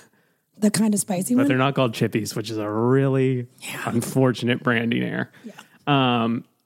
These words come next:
Speaker 1: what did June used to call hippies? Burrito puffs.
Speaker 2: Burrito puffs.
Speaker 1: Don't know where that came from, but occasionally
Speaker 2: Well, they're kind of shaped like little burritos, I think.
Speaker 1: <laughs>
Speaker 2: I think she was thinking Cheetos, which aren't even shaped that way.
Speaker 1: Right.
Speaker 2: It's more like cheese puffs. Burrito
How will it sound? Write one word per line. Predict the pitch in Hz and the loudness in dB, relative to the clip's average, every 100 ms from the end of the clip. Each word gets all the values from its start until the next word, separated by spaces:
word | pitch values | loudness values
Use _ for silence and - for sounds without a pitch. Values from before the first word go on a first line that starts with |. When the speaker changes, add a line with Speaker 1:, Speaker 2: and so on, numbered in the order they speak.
| - | -6
Speaker 1:
what | 151 | 0
did | 233 165 - | 0 0 -2
June | 156 147 | 2 2
used | 139 - | 2 0
to | |
call | 117 123 107 | 0 0 0
hippies? | 104 - 92 - - - | -2 -4 -6 -8 -8 0
Burrito | 135 123 | 2 2
puffs. | - - - | 0 -8 -6
Speaker 2:
Burrito | 247 240 226 214 | -2 2 2 0
puffs. | - 208 190 - - _ _ _ - | -2 -4 -6 -14 -18 _ _ _ -8
Speaker 1:
Don't | 123 | -4
know | 113 | -2
where | 113 | 0
that | 135 135 | -2 -2
came | 123 117 | -4 -4
from, | 123 135 120 | -4 -2 -2
but | 120 | -2
occasionally | 120 131 135 127 | -2 -2 0 0
Speaker 2:
Well, | 127 | 2
they're | 277 | 0
kind | 277 302 | 0 0
of | 302 | 0
shaped | - 277 262 | 0 0 2
like | 240 | 2
little | 247 240 | 2 2
burritos, | 240 233 240 214 202 | 2 2 2 2 2
I | |
think. | 202 196 202 - | 0 -2 -4 -2
Speaker 1:
<laughs> | 165 151 _ _ _ _ _ | -4 -4 _ _ _ _ _
Speaker 2:
I | 285 | 0
think | 269 480 | 0 0
she | 466 | 0
was | 311 | 2
thinking | 277 269 226 | 4 2 2
Cheetos, | 196 277 285 226 208 220 | 2 2 4 4 2 2
which | 220 | 2
aren't | 240 | 4
even | 220 190 | 4 2
shaped | - 247 226 | 2 2 2
that | 208 | 0
way. | 202 196 190 | 2 0 -2
Speaker 1:
Right. | - 110 101 - | -4 -2 -2 -6
Speaker 2:
It's | - 240 | -12 -2
more | 240 | 0
like | 202 - | 0 0
cheese | - 269 262 226 | 2 4 2 0
puffs. | 208 180 185 - - - - _ _ _ _ _ _ _ _ | -2 0 0 -2 -4 -4 -10 _ _ _ _ _ _ _ _
Burrito | 240 226 | -2 0